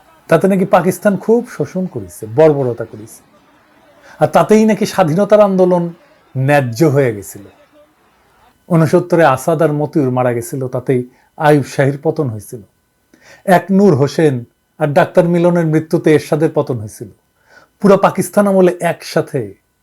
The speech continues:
চুয়াত্তর জন মারা যায় নাই, যা হাসিনা একদিনে মারছে। আমাদের বুড়াদের না হয় অনেক ধান্দা আছে, অনেক লোভ আছে, অনেক উচ্চাভিলাষ আছে, হাসিনা বলে। এই বাচ্চা বাচ্চা ছেলেমেয়েরা নিষ্পাপ,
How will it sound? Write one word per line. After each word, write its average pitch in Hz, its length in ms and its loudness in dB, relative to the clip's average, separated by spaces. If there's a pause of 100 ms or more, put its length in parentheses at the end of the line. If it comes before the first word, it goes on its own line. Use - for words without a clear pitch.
(260)
চুয়াত্তর 160 640 -2
জন 131 200 -4
মারা 117 320 -6
যায় 95 220 -16
নাই, 92 200 -20 (400)
যা 185 160 4
হাসিনা 180 380 0
একদিনে 151 480 0
মারছে। 110 440 -8 (1400)
আমাদের 208 400 2
বুড়াদের 160 480 0
না 156 120 -2
হয় 143 140 -4
অনেক 123 240 -8
ধান্দা 92 320 -18
আছে, - 300 -20 (480)
অনেক 127 220 -4
লোভ 110 240 0
আছে, - 340 -16 (760)
অনেক 175 240 2
উচ্চাভিলাষ 156 560 2
আছে, 87 460 -16
হাসিনা 123 380 -8
বলে। 95 340 -14 (680)
এই 151 80 -4
বাচ্চা 135 420 -2
বাচ্চা 139 240 -2
ছেলেমেয়েরা 123 540 -2
নিষ্পাপ, 113 520 -10